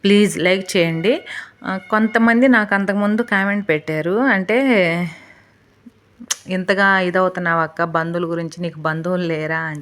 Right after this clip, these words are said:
చెప్పేసని. అందుకనే ఈ వీడియో తీస్తున్నానన్నమాట.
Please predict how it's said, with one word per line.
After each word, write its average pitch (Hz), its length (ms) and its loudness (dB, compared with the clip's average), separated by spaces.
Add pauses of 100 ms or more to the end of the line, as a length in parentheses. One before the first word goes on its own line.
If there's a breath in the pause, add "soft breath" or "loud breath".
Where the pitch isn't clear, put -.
చెప్పేసని. 156 680 -6 (1200 loud breath)
అందుకనే 190 600 -2
ఈ 185 120 0
వీడియో 180 320 0
తీస్తున్నానన్నమాట. 165 1300 -6